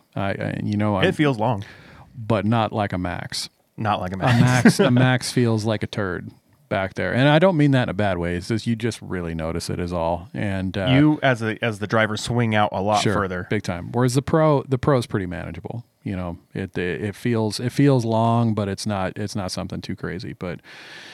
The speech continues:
Speaker 1: yeah, I, I'm, I'm really interested to see what the extra wheelbase does for the, uh, the two liter. Um, I can tell you just, I mean, the way that the industry is going right now with more power, more travel,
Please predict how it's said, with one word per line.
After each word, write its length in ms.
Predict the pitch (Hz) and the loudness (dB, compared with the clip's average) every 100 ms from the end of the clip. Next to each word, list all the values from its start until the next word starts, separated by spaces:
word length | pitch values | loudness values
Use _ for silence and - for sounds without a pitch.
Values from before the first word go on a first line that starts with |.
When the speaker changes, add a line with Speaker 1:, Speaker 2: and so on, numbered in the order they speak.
| - - | -10 -4
Speaker 1:
yeah, 160 | 92 | -2
I, 280 | 101 95 113 | -2 -2 -2
I'm, 160 | 110 - | -2 -2
I'm 180 | 107 107 | -2 0
really 220 | 101 98 | 0 0
interested 440 | 95 - - 92 | -2 -4 -4 -6
to 40 | 92 | -4
see 140 | 104 | -2
what 120 | 98 - | -2 -2
the 100 | 95 | -6
extra 280 | 92 - 92 | -6 -8 -4
wheelbase 500 | 95 92 92 87 - | -4 -2 -4 -4 -4
does 380 | 92 90 90 | -4 -4 -6
for 340 | - 101 95 92 | -6 -4 -2 -2
the, 280 | 92 92 92 | -4 -6 -6
uh, 180 | 90 | -6
the 100 | 98 - | -6 -4
two 200 | 110 107 | 0 0
liter. 360 | 92 87 92 - - | 0 -2 -4 -8 -6
Um, 460 | 98 92 92 101 - | -4 -4 -6 -8 -6
I 100 | 101 | -4
can 120 | 98 | -4
tell 200 | - 98 | -2 -2
you 280 | 95 90 87 120 | -2 -4 -6 -6
just, 360 | 98 - - - _ _ _ - - - | -4 -4 -6 -10 _ _ _ -20 -12 -6
I 80 | |
mean, 360 | 98 92 90 78 - | -2 -2 -4 -8 -6
the 80 | 98 | -2
way 140 | 107 107 | 0 0
that 100 | 85 | -2
the 100 | 92 | -2
industry 320 | 117 - 95 | -2 -4 -6
is 60 | |
going 240 | 92 90 90 | -2 -2 0
right 200 | 90 87 | -2 -2
now 180 | 92 90 | -4 -4
with 120 | - | -4
more 160 | 98 87 | -2 -2
power, 300 | 101 95 92 | -2 -2 -2
more 160 | 92 90 | -2 -2
travel, 540 | 95 92 87 92 | -2 -2 -2 -6